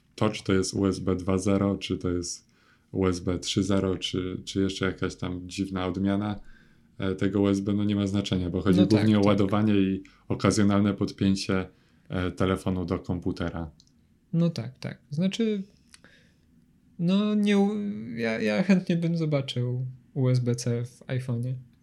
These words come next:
Speaker 1: Tak,
Speaker 2: Byłoby
Speaker 1: no, byłoby prościej
Speaker 2: przyjemnie,
Speaker 1: na pewno.
Speaker 2: no, byłoby prościej. Znaczy też jest taki, jest taki zabawny, zabawny trik z tym, że żeby podłączyć iPhone'a do,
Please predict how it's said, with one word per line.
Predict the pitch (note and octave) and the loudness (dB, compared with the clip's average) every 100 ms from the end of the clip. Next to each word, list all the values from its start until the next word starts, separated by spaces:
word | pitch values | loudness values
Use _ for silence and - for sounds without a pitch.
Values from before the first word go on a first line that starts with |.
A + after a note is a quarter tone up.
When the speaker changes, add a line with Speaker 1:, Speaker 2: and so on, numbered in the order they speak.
| - | -6
Speaker 1:
Tak, | C3 | -2
Speaker 2:
Byłoby | C3+ C3 C3 C3 | 0 2 4 4
Speaker 1:
no, | B2+ | 4
byłoby | B2+ B2 A#2+ | 4 6 6
prościej | - - | 6 8
Speaker 2:
przyjemnie, | C#3+ C3+ C3 C3 | 8 8 6 4
Speaker 1:
na | |
pewno. | C3+ E3+ F3 | 4 2 2
Speaker 2:
no, | F3 | 2
byłoby | F3 F3+ D#3+ | 4 6 6
prościej. | D#3+ D#3+ D3 B2+ B2 B2 - - - - | 2 4 4 4 0 -2 -4 -16 -18 -4
Znaczy | D3 D3+ | -2 0
też | E3 E3 - | 2 2 4
jest | D#3 D3+ | 2 4
taki, | D3+ D3+ C#3+ C#3+ C#3+ - - - - - - | 2 2 2 2 -2 -6 -8 -10 -12 -8 -2
jest | C#3+ B2+ | 0 2
taki | D3 D3 | 2 2
zabawny, | C#3+ C#3+ C#3+ C#3 C3+ C3 C#3+ | 4 4 4 4 2 2 0
zabawny | D3 C3+ C3 C3+ C3+ | -2 0 0 0 0
trik | C3 C#3 C3 | 0 -2 -2
z | - | -2
tym, | C3+ C3 | 0 2
że | C3+ B2+ B2+ B2+ - _ _ _ - | 4 4 4 0 -8 _ _ _ 0
żeby | B2+ | 2
podłączyć | B2+ C3 C#3 B2+ B2+ | 2 2 2 2 2
iPhone'a | C3 B2+ C3 C3 B2+ | 2 2 2 4 4
do, | B2+ B2 B2 | 2 2 0